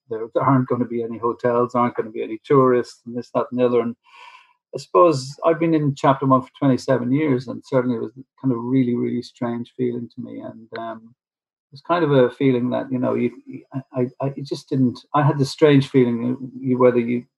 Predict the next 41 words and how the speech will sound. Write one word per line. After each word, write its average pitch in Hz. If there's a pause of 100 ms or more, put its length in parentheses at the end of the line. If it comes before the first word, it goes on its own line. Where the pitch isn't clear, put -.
(140)
knew 127
you 123
were 123
gonna 120 (260)
go 117
back 123 (300)
in 127
or 110
not, 123 (320)
which 139
is 147
quite 180
strange. 135
May-, 139
maybe, 135
you 143
know, 113
it's - (320)
because 139
I'm 120
th-, 120
there 131
for 131
so 131
long, 123 (540)
so 139
on 135
and 131
so 127
forth. 139
But, 139
you -
know, 139
it's 120
a 151
very 139
kind 135
of 123
ponderous 127 (100)
time, 127
and, 120